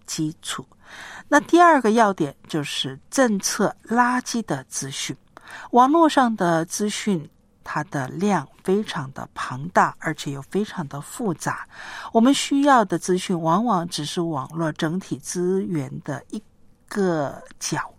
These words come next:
落。手机视频呢，也是其中的一种费时的资讯。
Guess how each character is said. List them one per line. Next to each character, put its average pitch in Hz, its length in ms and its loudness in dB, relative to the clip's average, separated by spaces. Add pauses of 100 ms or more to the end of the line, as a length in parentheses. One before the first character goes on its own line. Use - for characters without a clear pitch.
落。 160 280 -6 (440)
手 247 240 4
机 320 240 6
视 302 280 2
频 185 200 -2
呢， 175 180 2
也 156 200 -2
是 165 200 -2
其 160 260 -6
中 180 280 -2
的 156 160 -4
一 165 180 -8
种 139 440 -8
费 202 240 0
时 - 240 -8
的 135 380 -8 (120)
资 151 200 -8
讯。 151 240 -6